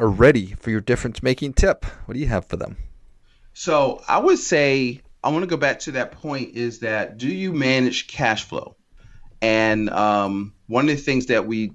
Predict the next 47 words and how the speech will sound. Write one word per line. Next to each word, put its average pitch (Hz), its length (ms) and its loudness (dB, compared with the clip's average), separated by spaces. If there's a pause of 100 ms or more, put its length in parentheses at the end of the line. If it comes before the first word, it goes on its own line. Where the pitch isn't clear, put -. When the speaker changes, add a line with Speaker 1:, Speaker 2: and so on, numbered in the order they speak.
Speaker 2:
that, 107 320 0 (100)
'cause 143 160 -2
you 147 60 -4
gotta 208 180 2
pay 180 240 2
your, 147 80 0 (200)
you 143 120 2
know, 135 60 -2
you 143 160 2
have 208 160 -2
to 151 40 -12
save, 131 520 -2
but 117 180 -2
before 156 300 -4
you 156 100 -4
can 135 180 -10
save, 139 380 -2
if 104 60 -10
you 107 100 -12
can't, 165 440 -2
if 113 120 -8
you're 120 100 -2
not 117 220 -4
saving 113 360 0
it 76 100 -2
now, 104 440 2 (540)
then 139 220 2
you 170 80 2
have 139 260 0
to 113 140 -2
look 117 380 0
at 107 260 0
your 104 100 -4
money. 98 320 -4
So 98 300 -2
there's, 95 360 -2
there's, 92 340 0 (200)
one 131 180 2
of 160 60 4
the 156 60 -6
things 127 280 0
I 107 120 4
would 104 180 0
have 104 300 0
you 101 80 -8
do 104 360 -2
is 92 500 -4